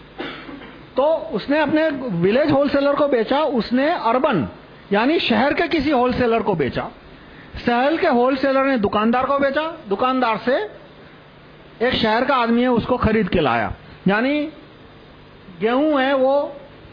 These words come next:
एक यहाँ पे ट्रांजैक्शन टैक्स आएगा, एक यहाँ पे आएगा, एक यहाँ पे आएगा, एक यहाँ पे आएगा, यानी एक, दो, तीन, चार या पांच,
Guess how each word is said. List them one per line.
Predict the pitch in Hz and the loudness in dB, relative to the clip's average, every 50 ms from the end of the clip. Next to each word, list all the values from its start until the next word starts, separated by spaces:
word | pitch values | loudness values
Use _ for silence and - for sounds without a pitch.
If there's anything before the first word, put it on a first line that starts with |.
| - - - - - - - - - - - - - | -20 -20 -20 -20 -20 -20 -20 -20 -20 -20 -14 -6 -2
एक | 208 240 277 262 254 | 0 0 0 2 0
यहाँ | 220 214 220 | 0 0 0
पे | 220 269 262 | 0 0 0
ट्रांजैक्शन | 262 254 247 247 247 269 262 269 269 269 | 0 0 0 0 -2 -2 -2 -2 -2 -2
टैक्स | 254 285 277 - - 277 | 0 -2 -2 -2 -2 -2
आएगा, | 277 277 277 294 294 311 330 - - - - - - - - - - - 226 | 0 0 0 0 -2 -4 -6 -10 -18 -20 -20 -20 -20 -20 -20 -20 -10 -4 -2
एक | 226 226 226 | -2 -2 0
यहाँ | 220 202 202 214 | 0 0 0 0
पे | 220 269 262 | 0 0 0
आएगा, | 262 262 269 269 277 294 302 330 302 - - - - - 254 | 0 0 -2 0 0 -2 -2 -4 -6 -12 -18 -20 -20 -12 -8
एक | 233 226 214 214 | -6 -6 -2 -2
यहाँ | 196 196 208 226 | -2 0 0 0
पे | 233 262 | 0 0
आएगा, | 262 269 269 262 277 285 | 0 0 0 0 0 0
एक | 269 254 262 226 | 0 0 -2 -2
यहाँ | 202 202 208 214 | -2 -2 -2 0
पे | 262 262 | 0 0
आएगा, | 262 262 254 262 | 0 0 0 0
यानी | 262 254 254 254 254 | 0 0 0 -2 -4
एक, | 262 - - 208 208 226 254 254 - 262 240 196 185 | -4 -6 -4 -2 0 0 0 0 -2 -4 -4 -2 -2
दो, | 208 214 240 269 | 0 2 2 0
तीन, | 277 - - 233 226 240 262 277 311 320 - - - - - - - - - - - - | 0 -2 -6 -6 -4 -2 -2 -2 -4 -6 -10 -16 -20 -20 -20 -20 -20 -20 -20 -8 -2 0
चार | 214 214 240 269 311 381 330 - - - - - - | 0 2 2 0 -2 -4 -6 -10 -18 -20 -12 -6 -2
या | 208 240 277 | 0 0 0
पांच, | - - - 285 277 220 | 0 -2 0 0 0 0